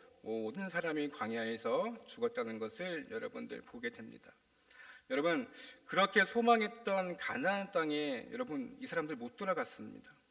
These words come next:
나름대로 열심히 했습니다. 광야를 열심히 걸었어요. 그런데 마지막에 보니까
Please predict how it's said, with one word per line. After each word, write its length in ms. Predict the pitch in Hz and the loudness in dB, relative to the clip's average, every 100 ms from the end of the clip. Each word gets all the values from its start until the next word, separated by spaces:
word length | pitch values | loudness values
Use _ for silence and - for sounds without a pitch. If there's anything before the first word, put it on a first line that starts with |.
| _ - | _ -14
나름대로 840 | - 127 151 151 254 156 233 262 - - - - - | -2 2 2 0 0 2 0 0 -10 -20 -20 -10 0
열심히 640 | 254 262 - 254 190 175 - - - | 2 2 -4 -4 -2 -4 -8 -16 -6
했습니다. 560 | 196 - 180 143 - - _ _ - - _ | -6 -4 -10 -12 -14 -20 _ _ -20 -20 _
광야를 680 | - 240 175 180 170 208 214 | 0 0 2 0 2 0 2
열심히 400 | 240 - 156 165 | -2 -2 -4 -6
걸었어요. 560 | - - 143 - 107 - - | -6 -6 -6 -6 -10 -10 -6
그런데 240 | - 254 269 | -2 0 4
마지막에 500 | 240 - 277 277 143 | 2 4 2 2 0
보니까 680 | - 113 110 180 196 151 | -4 -6 2 2 4 0